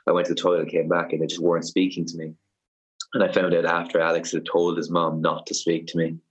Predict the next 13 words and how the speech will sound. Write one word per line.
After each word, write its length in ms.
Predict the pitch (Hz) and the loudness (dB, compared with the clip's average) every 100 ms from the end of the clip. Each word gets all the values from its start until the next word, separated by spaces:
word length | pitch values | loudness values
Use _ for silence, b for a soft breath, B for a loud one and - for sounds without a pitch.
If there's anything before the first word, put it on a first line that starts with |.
| _ _ _ - | _ _ _ -6
in 200 | - 80 | -2 2
the 260 | 78 78 78 | 2 4 4
waiting 360 | 82 82 82 80 | 4 4 2 2
room 240 | 80 78 | 0 0
and, 100 | 78 | 0
like, 160 | 78 85 | 0 2
not 280 | 80 - - | 0 -2 -4
to 100 | - | 0
try 180 | - | 2
and 100 | 80 | 2
psych 300 | - - 82 | 2 2 0
me 200 | 82 80 | 0 2
out 100 | 80 | 2